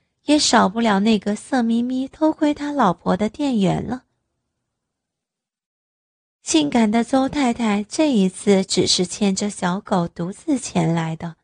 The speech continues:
而最为要命的是，这一回她选择坐在李志威前方那桌子的位置，使得李志威目光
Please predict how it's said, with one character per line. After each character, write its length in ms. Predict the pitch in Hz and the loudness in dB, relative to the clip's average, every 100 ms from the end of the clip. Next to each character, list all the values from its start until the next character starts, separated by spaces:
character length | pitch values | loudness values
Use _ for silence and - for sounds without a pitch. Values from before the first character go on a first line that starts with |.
| _ _ _ _ _ _ _ _ _ _ | _ _ _ _ _ _ _ _ _ _
而 140 | 220 | 0
最 320 | 220 - 330 | 0 2 4
为 200 | 254 185 | 6 4
要 200 | 180 185 | 4 4
命 220 | 175 175 165 | 4 0 0
的 160 | 170 | -2
是， 320 | 170 - 180 175 _ _ _ _ _ _ _ _ _ | -2 0 0 -2 _ _ _ _ _ _ _ _ _
这 240 | - 320 | 2 4
一 160 | 247 196 | 4 2
回 380 | - 185 180 - _ _ | 2 0 0 -4 _ _
她 220 | _ 196 190 | _ 0 0
选 280 | - 139 | 0 -2
择 200 | - 175 | -4 -8
坐 260 | 180 220 190 | -4 0 0
在 240 | 196 185 | 0 -8
李 180 | 190 180 160 | 0 0 0
志 240 | - 208 | -2 0
威 160 | 214 214 | -2 -4
前 340 | - 185 185 | -2 0 0
方 260 | - 269 285 | -4 -8 -2
那 160 | 247 | -2
桌 280 | 208 196 185 | 0 0 0
子 180 | - 180 | -2 -6
的 140 | 110 | -4
位 240 | 240 262 214 | -4 -4 -4
置， 320 | - 120 - _ _ _ _ _ _ _ _ _ _ _ _ _ _ | -4 -6 -6 _ _ _ _ _ _ _ _ _ _ _ _ _ _
使 280 | - 285 269 | 0 4 4
得 200 | 269 277 | 4 0
李 200 | 269 220 | 2 2
志 220 | - 254 | 2 0
威 240 | 247 277 294 | 2 0 0
目 220 | 294 214 | 2 0
光 320 | - 240 | 0 -2